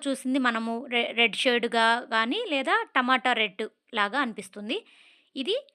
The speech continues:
గ్రీన్. ఈ గ్రీన్ కూడాను మనకి నెమలి పించి గ్రీన్ లాగా ఉందండి. చాలా బాగుంది. దీనిపైన వర్క్ కూడా చూసారా, ముత్యాలతోటి ఈ వర్క్ కూడా చాలా హైలైట్ అయిందండి. దీనికి వచ్చిన డిజిటల్ ప్రింట్ చున్నీ with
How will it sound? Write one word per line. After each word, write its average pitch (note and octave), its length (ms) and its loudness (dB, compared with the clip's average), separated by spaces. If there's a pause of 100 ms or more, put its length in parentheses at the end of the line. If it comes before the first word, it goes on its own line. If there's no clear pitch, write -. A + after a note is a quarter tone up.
(720)
గ్రీన్. A#3 380 0 (160)
ఈ C4 80 -8
గ్రీన్ C4 340 0
కూడాను B3+ 360 4
మనకి A#3+ 420 -2
నెమలి A3 300 -4
పించి A#3+ 340 -6 (120)
గ్రీన్ A3+ 300 -2
లాగా G#3+ 300 2
ఉందండి. G#3 460 -8 (180)
చాలా G#3 240 4
బాగుంది. A3 280 -4
దీనిపైన A#3+ 520 0
వర్క్ A#3+ 280 -2
కూడా A#3 180 -2
చూసారా, A3+ 440 -2
ముత్యాలతోటి A#3+ 840 0
ఈ C#4 40 -2
వర్క్ G#3+ 300 -4
కూడా A3 260 -2
చాలా G#3 340 -2
హైలైట్ G#3 440 -6
అయిందండి. G3 440 -8 (580)
దీనికి B3+ 280 -2
వచ్చిన A#3+ 240 -4
డిజిటల్ A#3 500 -4
ప్రింట్ G#3+ 380 -10 (840)
చున్నీ A#3 320 -2 (560)
with D4+ 200 -4